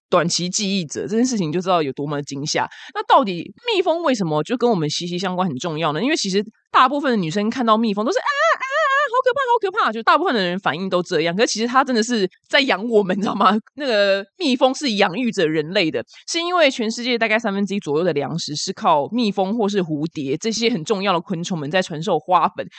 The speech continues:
所以如果没有它们的话，我们的水果跟蔬菜会种不出来，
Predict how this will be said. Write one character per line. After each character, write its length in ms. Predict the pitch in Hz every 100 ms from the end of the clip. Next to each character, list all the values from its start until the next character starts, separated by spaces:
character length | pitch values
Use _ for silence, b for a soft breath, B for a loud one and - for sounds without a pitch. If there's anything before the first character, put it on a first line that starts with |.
| B
所 100 | 330
以 40 |
如 60 | 311
果 80 | 330
没 100 | 269
有 60 |
它 140 | 247 247
们 100 | 220
的 60 |
话， 120 | 202 202
我 60 |
们 60 | 151
的 80 | 156
水 180 | 220
果 140 | 202 165
跟 140 | 170
蔬 200 | 190 190
菜 140 | 196 165
会 120 | 170
种 180 | 180 143
不 80 | 160
出 200 | 151 143
来， 160 | 62